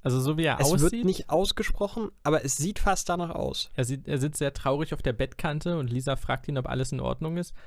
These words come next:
Speaker 1: Das ist für mich so der Inbegriff von ich <laughs>
Speaker 2: Hab ich auch erst gedacht, aber seine Reaktion darauf später im Gespräch wundert mich ein bisschen.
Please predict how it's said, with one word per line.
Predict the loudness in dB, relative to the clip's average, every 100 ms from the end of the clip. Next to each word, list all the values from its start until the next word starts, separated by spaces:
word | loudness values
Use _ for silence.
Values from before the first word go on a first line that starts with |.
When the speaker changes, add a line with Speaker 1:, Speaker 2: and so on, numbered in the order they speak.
| -12
Speaker 1:
Das | -6 -6
ist | -4
für | -4
mich | -4 -2
so | 0 0 0 -2 -4
der | -2
Inbegriff | 4 4 4 0
von | 0 0 0 -4 -2
ich | 0 2 2
<laughs> | -2 -2 -6 -10 -18 -18 -18 -18 -12 -2
Speaker 2:
Hab | 2
ich | 4 4
auch | 4
erst | 2 0
gedacht, | -2 0
aber | 0 4
seine | 4 4
Reaktion | 4 0 2 2 2
darauf | 2 2 0 0
später | 2 2 2
im | 0
Gespräch | 0 0 0 2
wundert | 2 2 2
mich | -4 -4
ein |
bisschen. | -4 -4 -6